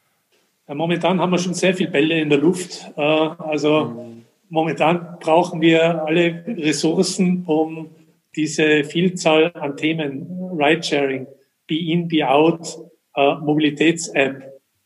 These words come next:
Speaker 1: ähm, sozusagen unter Dach und Fach zu bringen.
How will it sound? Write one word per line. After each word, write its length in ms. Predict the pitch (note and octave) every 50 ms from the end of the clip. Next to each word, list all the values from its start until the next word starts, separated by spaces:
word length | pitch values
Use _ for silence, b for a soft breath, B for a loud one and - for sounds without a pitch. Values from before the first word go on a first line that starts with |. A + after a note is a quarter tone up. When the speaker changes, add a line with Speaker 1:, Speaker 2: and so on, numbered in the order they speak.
| _ _
Speaker 1:
ähm, 920 | - C#3+ C#3+ C#3+ C#3+ C#3+ D3 D#3 D#3+ E3+ F3+ F3+ - - - - - - - _ _
sozusagen 500 | - - D#3 D3+ D#3+ D3+ - D#3+ D#3 D#3
unter 180 | D3+ D#3 D3
Dach 240 | C#3 D3+ D3+ D3+ -
und 120 | D#3 C3+ -
Fach 240 | C3+ C3+ C3+ -
zu 160 | - - C#3 -
bringen. 320 | C3+ B2+ B2+ B2 A#2+